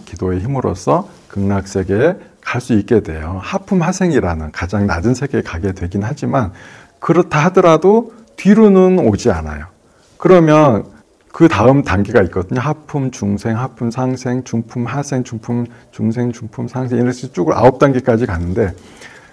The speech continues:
거기 있으면 그곳이 곧 수행하는 공간인 거예요. 그래서 늘 법문도 듣고 자신의 업도 참여하고 하면서 점점 업식이 얇아지고 마음은 청정해집니다. 그러면 이제 한 단계씩 올라가게 되는 거예요.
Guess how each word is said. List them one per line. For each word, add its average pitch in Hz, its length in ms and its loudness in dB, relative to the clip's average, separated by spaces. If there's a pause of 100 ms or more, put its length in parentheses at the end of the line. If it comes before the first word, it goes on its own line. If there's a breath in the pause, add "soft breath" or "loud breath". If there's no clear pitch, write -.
(260 loud breath)
거기 165 300 4
있으면 156 340 4
그곳이 175 400 4
곧 143 420 2
수행하는 226 520 2
공간인 87 560 -2
거예요. 76 440 -10
그래서 113 420 -2
늘 101 400 4 (420 loud breath)
법문도 101 560 2
듣고 107 880 2
자신의 107 400 -4
업도 98 340 -2
참여하고 123 540 -4
하면서 123 320 -4
점점 185 640 2 (420 loud breath)
업식이 117 460 2
얇아지고 98 1120 0
마음은 90 580 -2
청정해집니다. 127 800 -4
그러면 147 300 -2
이제 113 100 -4
한 208 160 0
단계씩 185 380 0
올라가게 98 480 0
되는 92 340 -8
거예요. 73 140 -14